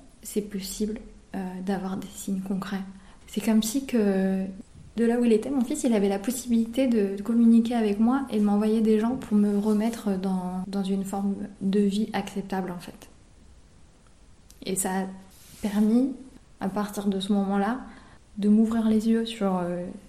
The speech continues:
d'autres signes aussi fous et où tu dis, « Ouais, bah, peut-être qu'à ce moment-là, euh, c'est juste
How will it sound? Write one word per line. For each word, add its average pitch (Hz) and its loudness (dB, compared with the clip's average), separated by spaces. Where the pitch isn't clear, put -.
d'autres 262 6
signes 247 2
aussi 196 -4
fous - -6
et 202 0
où 196 -2
tu 196 -6
dis, « 208 -4
Ouais, 233 -2
bah, 180 -4
peut-être 247 -2
qu'à 226 6
ce 214 -2
moment-là, 226 4
euh, 190 0
c'est 185 -2
juste 214 -4